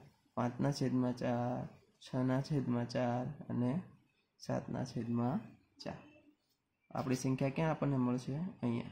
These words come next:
સાતના છેદમાં ચાર. આપણને ખબર ચારના છેદમાં ચાર એટલે કેટલા થશે? ચાર ભાગ્યા ચાર કરીએ તો જવાબ શું આવશે? એક. આવી રીતે તમારે બીજો દાખલો જે છે એ ગણવાનો છે. ત્યારબાદ પ્રશ્ન બે,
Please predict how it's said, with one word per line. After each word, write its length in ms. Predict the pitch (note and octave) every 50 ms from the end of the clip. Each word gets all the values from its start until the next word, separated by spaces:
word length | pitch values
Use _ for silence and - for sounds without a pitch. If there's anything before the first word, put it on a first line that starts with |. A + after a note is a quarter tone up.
| - -
સાતના 520 | - B2 B2 - - B2 B2+ C3 C3 C#3+
છેદમાં 640 | - - C#3 A#2+ A#2 A#2+ A#2 A#2+ A#2+ A#2+ C3+ F#3 B3 - - - _ _ _ -
ચાર. 160 | - - - - - - - - - - - - _ _ _ -
આપણને 220 | - A#2+ C3 C#3 D3
ખબર 200 | - D#3+ D#3 D#3
ચારના 560 | D3 - D3 C#3 D3 D#3 D#3 D#3+ D#3 D#3 D3+
છેદમાં 400 | D3 - E3 C#3+ D3 D3 D3 C#3+
ચાર 200 | C#3+ D3+ D3 D3
એટલે 200 | D3 C#3 C#3+ C#3+
કેટલા 260 | D3 E3+ F3 F3 D#3+
થશે? 260 | C#3+ - D3+ C3+ C#3+
ચાર 280 | B2+ - C#3+ C#3 C#3+ C3
ભાગ્યા 260 | B2+ C#3+ C#3+ C#3+ C#3+
ચાર 240 | B2+ D3 D3+ D3 D3
કરીએ 220 | C#3 C#3+ C#3+ D3
તો 120 | C#3+ C#3+ C#3+
જવાબ 240 | C#3+ D3 D#3 D#3 D#3
શું 220 | - - D#3 C3+
આવશે? 240 | B2+ B2 C3 - D3
એક. 520 | F3 - - - D3 B2 - - - - - - - _ _ -
આવી 160 | C#3+ D3 D3+
રીતે 140 | C#3+ C#3 C3
તમારે 260 | - C3+ B2+ B2+ C3
બીજો 220 | C3 C3+ C3 C#3+ C#3+
દાખલો 320 | C3+ B2+ C3+ C3 - C3+
જે 160 | C3+ C#3 C#3+
છે 180 | D#3 F#3+ F3 D3 C3 D3 - - - - - -
એ 60 | B2+
ગણવાનો 560 | B2+ B2+ B2 B2 A#2+ A#2 A#2 A#2+ C3 D#3+ G#3+ - - - - - - - -
છે. 60 | - - - - - - - _ _ _ _ _ _ _ _ _ _ _ _ _ _ _
ત્યારબાદ 420 | - C#3+ D3 D3 D3+ D#3 D#3 - -
પ્રશ્ન 320 | - D3 D3+ - D#3+ D#3
બે, 180 | D#3 D#3+ D3+